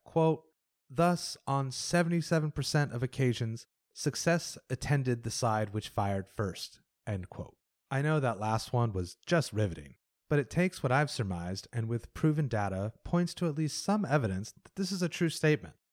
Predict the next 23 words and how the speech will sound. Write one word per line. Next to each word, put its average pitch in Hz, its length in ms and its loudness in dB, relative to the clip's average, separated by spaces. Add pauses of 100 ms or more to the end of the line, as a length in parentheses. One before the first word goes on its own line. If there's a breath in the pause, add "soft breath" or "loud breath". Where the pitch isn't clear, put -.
(160)
Not 147 240 2
that 156 100 -2
it 147 100 0
has 147 140 0
been 131 180 2
disputed 120 640 -2
in 139 160 -2
any 143 220 0
meaningful 147 420 0
way, 147 300 0 (420)
but 139 100 -2
in 135 80 0
my 151 200 4
opinion 127 500 0
pokes - 340 -2
some 147 300 -4
holes 143 400 -2
in 120 140 -6
the 117 120 0
idea 110 420 0
of 101 360 -6
having 135 360 -2
the 101 320 -4